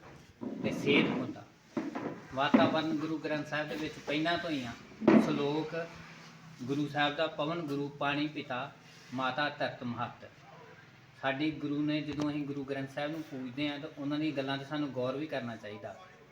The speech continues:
ਪਰ ਅਸੀਂ ਨਹੀਂ ਕਰਦੇ। ਦੂਜੀ ਚੀਜ਼ ਆ ਜਾਂਦੀ ਆ ਵਾਤਾਵਰਨ। ਵਾਤਾਵਰਨ ਦਾ ਜਿਹੜਾ ਸਾਡਾ ਮੁੱਦਾ ਵਾ, ਜਿਹੜਾ ਅਸੀਂ ਪ੍ਰਦੂਸ਼ਣ ਫੈਲਾਉਂਦਾ ਵਾ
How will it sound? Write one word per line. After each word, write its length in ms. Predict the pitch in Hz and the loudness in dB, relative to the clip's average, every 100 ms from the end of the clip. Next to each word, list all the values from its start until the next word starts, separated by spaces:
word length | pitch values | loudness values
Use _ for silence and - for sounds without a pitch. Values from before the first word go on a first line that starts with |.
| - | -8
ਪਰ 120 | 139 | -4
ਅਸੀਂ 160 | 147 139 | 0 2
ਨਹੀਂ 180 | 151 175 | 2 2
ਕਰਦੇ। 380 | 147 110 113 - - - - - - 120 | 0 0 -6 -12 -16 -20 -20 -20 -18 -6
ਦੂਜੀ 260 | 147 151 | -4 -2
ਚੀਜ਼ 300 | 165 156 156 | -2 0 2
ਆ 100 | 156 | 2
ਜਾਂਦੀ 300 | 147 147 151 | 0 0 0
ਆ 60 | 165 147 | 0 2
ਵਾਤਾਵਰਨ। 580 | 131 - 113 120 117 | 0 0 -4 -4 -6
ਵਾਤਾਵਰਨ 600 | 117 135 151 156 151 151 | 0 0 2 0 2 2
ਦਾ 100 | 156 | 2
ਜਿਹੜਾ 300 | 156 147 160 | 0 0 0
ਸਾਡਾ 440 | 156 139 135 151 151 - - - _ 123 | 0 -2 0 0 -2 -12 -20 -20 _ -8
ਮੁੱਦਾ 340 | 127 143 160 | 2 6 6
ਵਾ, 260 | 143 135 135 - - - - | 6 0 -2 -8 -20 -20 -8
ਜਿਹੜਾ 220 | 123 165 | 2 4
ਅਸੀਂ 100 | 165 | 4
ਪ੍ਰਦੂਸ਼ਣ 580 | 165 156 135 147 - 180 | 2 -2 -2 -2 -2 -4
ਫੈਲਾਉਂਦਾ 540 | - 143 139 131 139 143 | -2 0 0 2 0 0
ਵਾ 200 | 135 | -2